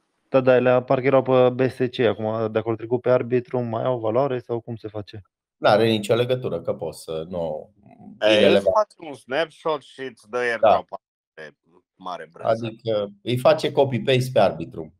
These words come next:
Speaker 2: n-are nicio legătură.
Speaker 3: Noi
Speaker 2: La
Speaker 3: tot
Speaker 2: fel a
Speaker 3: zicem,
Speaker 2: fost, la fel a
Speaker 3: pe
Speaker 2: fost și Equinox.
Speaker 3: tot zice toată lumea, mamă, că cripto e viitorul, că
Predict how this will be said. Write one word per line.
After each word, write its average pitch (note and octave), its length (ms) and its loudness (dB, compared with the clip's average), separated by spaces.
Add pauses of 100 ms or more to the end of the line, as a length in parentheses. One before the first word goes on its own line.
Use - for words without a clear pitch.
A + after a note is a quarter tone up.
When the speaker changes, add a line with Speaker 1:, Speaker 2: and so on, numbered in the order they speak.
Speaker 2:
n-are G2 340 -6
nicio F2 240 -10
legătură. E2+ 520 -8 (200)
Speaker 3:
Noi A#2+ 280 -2
Speaker 2:
La - 0 -
Speaker 3:
tot A#2+ 220 4
Speaker 2:
fel C3 160 2
a B2 60 4
Speaker 3:
zicem, B2+ 140 -8
Speaker 2:
fost, - 140 -12 (880)
la C3 160 2
fel D3+ 160 4
a D3 60 6
Speaker 3:
pe A#2 200 -2
Speaker 2:
fost C3 160 -6
și C#3 60 0
Equinox. A#2 680 -4 (560)
Speaker 3:
tot C3+ 200 -6
zice C#3 300 -10
toată B2 340 -4
lumea, A#2+ 320 -10
mamă, A2 500 -10
că F#2+ 400 -12
cripto A#2 420 -12
e G#2 40 -8
viitorul, G2 720 -8
că F2+ 520 -8